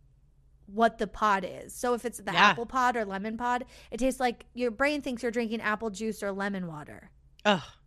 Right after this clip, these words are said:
Speaker 1: Isn't
Speaker 2: So
Speaker 1: that
Speaker 2: cool.
Speaker 1: what? It's wild. And, okay, he, like, the, the pod isn't actually a flavor pod. The water's not passing through there. It's,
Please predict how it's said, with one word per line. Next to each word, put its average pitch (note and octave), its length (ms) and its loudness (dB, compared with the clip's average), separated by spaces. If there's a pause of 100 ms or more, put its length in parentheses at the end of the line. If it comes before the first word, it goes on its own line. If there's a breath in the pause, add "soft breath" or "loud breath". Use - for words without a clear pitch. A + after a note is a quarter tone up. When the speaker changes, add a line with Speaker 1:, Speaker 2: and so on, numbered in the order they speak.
(800)
Speaker 1:
Isn't C#4+ 260 2
Speaker 2:
So C#4 240 10
Speaker 1:
that - 120 -6
Speaker 2:
cool. G#3+ 220 6
Speaker 1:
what? A#3+ 100 -6 (1080 loud breath)
It's G#4 240 4
wild. G#3+ 380 4 (100)
And, E4+ 360 2 (800)
okay, A3 420 2 (580)
he, C4+ 220 -12
like, B3 380 -2
the, C4 180 4
the A3+ 160 -2
pod D#4+ 420 4
isn't C4 220 0
actually C4 380 4
a A#3 40 2
flavor A3+ 360 0
pod. F#3+ 240 -2
The A3 40 -2
water's D#4 300 2
not C#4 340 2
passing B3+ 540 -2
through B3 240 -4
there. - 380 -10
It's, - 280 -6